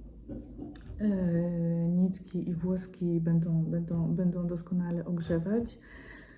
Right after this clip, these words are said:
bo po prostu mi przemar-, przemarza-, przemarzają ręce i,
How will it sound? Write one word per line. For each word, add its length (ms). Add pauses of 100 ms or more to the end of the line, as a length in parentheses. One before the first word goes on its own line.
(180)
bo 140
po 120
prostu 380
mi 160
przemar-, 560 (380)
przemarza-, 640 (360)
przemarzają 760
ręce 440
i, 520